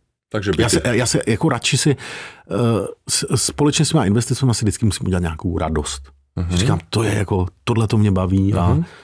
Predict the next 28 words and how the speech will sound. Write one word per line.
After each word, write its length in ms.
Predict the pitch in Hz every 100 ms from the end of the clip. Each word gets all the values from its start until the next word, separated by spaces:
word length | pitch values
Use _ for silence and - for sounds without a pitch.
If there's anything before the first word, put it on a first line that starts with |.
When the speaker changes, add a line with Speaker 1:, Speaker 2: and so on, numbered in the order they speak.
| _
Speaker 2:
to, 440 | - 101 95 98 107
to, 120 | 113 110
takže 160 | 101 123
já, 120 | 117
když 140 | 110
třeba 200 | - 127
kupuju 300 | - 117 117
nějakou 320 | 110 101 120
nemovitost, 560 | 98 117 135 131 147 - - - -
tak 80 | 101
vlastně 240 | 120 156 139
já 60 |
si 140 | - 147
nejdřív 260 | 135 127
musím 200 | 127 147
umět 220 | 135 143 135
představit, 360 | 120 - 117
že 60 | 110
bych 140 | 113
tam 140 | 110 95
bydlel. 320 | 78 69 90 _
Speaker 1:
Á, 320 | 82 98 110 92
ok, 100 | - 85 80
že 140 | - 85
prepájate 600 | 85 82 87 87 85 82
príjemné 320 | 80 85 85 82
so 80 |
užitočným. 480 | 85 82 - - -